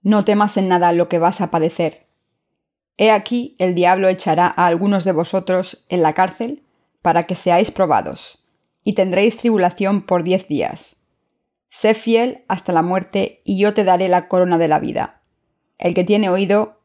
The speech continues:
oiga lo que el Espíritu dice a las iglesias.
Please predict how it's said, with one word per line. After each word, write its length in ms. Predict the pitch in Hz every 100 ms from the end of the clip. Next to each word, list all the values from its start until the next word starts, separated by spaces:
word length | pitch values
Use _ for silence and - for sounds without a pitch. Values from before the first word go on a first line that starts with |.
| _
oiga 260 | 196 214 220
lo 160 | 190
que 140 | 196 180
el 100 | 170
Espíritu 540 | 170 - 208 208 214
dice 480 | 185 185 180 139 _
a 120 | 185
las 180 | 180 -
iglesias. 680 | 170 170 165 - - -